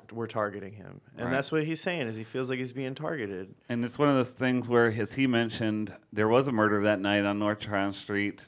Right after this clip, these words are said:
Speaker 2: There was a lot of, plenty of real crime going on in the
Speaker 1: Yeah,
Speaker 2: city.
Speaker 1: but those, those cops were working that Coliseum anyway.
Speaker 2: Right. Yeah, and they
Speaker 1: Doesn't
Speaker 2: were on
Speaker 1: matter.
Speaker 2: duty police, but how many cops did they have? Like,
Speaker 1: Seven.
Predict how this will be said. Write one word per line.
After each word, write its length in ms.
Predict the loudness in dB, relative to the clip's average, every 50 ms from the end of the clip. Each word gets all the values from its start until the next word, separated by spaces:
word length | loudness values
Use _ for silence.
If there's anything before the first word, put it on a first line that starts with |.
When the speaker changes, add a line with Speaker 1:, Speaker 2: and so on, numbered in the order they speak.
| -8 -2
Speaker 2:
There 160 | 0 2 2
was 400 | 2 0 0 -4 -10 -10 -12 -14 _ -10
a 80 | -6
lot 280 | 0 2 4 6 6 4
of, 100 | 2 0
plenty 260 | -2 -2 -2 0 0
of 260 | -2 -2 -4 -8 -14 -20 _ _ _ -14
real 320 | -8 -4 0 0 0 0
crime 400 | 0 -2 0 2 2 2 2 0
going 200 | 0 0 0 0
on 160 | 0 0 0 0
in 40 | 0
the 40 | 2
Speaker 1:
Yeah, 120 | 2 4 4
Speaker 2:
city. 80 | 4
Speaker 1:
but 60 | 4 4
those, 140 | 2 2 0
those 300 | -2 -4 -2 -2 -2 -2
cops 360 | -2 -2 -2 -2 -2 -2 -4
were 80 | -8 -4
working 340 | -2 -2 -2 -2 -4 -6 -6
that 140 | -6 -8 -8
Coliseum 580 | -6 -6 -4 -4 -4 -4 -6 -8 -8 -10 -10 -10
anyway. 240 | -10 -10 -6 0 4
Speaker 2:
Right. 340 | 4 4 4 2 -2 -2 4
Yeah, 220 | 6 8 8 8
and 100 | 8 6
they 60 | 6
Speaker 1:
Doesn't 120 | 8 8 8
Speaker 2:
were 40 | 8
on 180 | 8 6 6 6
Speaker 1:
matter. 100 | 4 4
Speaker 2:
duty 240 | 4 4 4 4 2
police, 500 | 0 0 0 2 2 2 0 -2 -6 -4
but 240 | 0 2 2 2
how 140 | 4 2 2
many 180 | 4 2 0 0
cops 300 | 2 4 4 4 4 2
did 140 | -4 -2 -2
they 100 | 0 0
have? 340 | 2 2 2 2 0 -2 -8 -8 -2
Like, 340 | 0 0 0 0 -2 -10 -16
Speaker 1:
Seven. 680 | -16 -14 -14 -12 -8 -8 -8 -8 -8 -8 -10 -10 -12